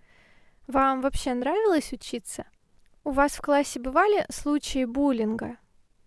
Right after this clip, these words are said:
Как с ними справлялись ваши одноклассники, учителя и родители? Чем вы занимались в свободное от учебы время? Куда ездили с одноклассниками?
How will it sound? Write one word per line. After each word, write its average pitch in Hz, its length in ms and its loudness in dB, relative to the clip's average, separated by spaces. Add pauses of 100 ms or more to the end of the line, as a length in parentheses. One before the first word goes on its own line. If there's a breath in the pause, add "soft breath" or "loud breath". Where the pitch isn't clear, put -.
(140)
Как 392 220 2
с - 100 -10
ними 294 300 0
справлялись 285 760 2
ваши 247 280 0
одноклассники, 254 960 -2
учителя 262 680 -4
и 277 100 -4
родители? 262 680 -4 (720)
Чем 403 280 2
вы 349 260 6
занимались 277 720 0
в - 80 -16
свободное 277 640 0
от 262 100 -8
учебы 277 320 -2
время? 262 460 -2 (320)
Куда 262 220 2
ездили 277 520 2
с - 140 -4
одноклассниками? 247 960 -4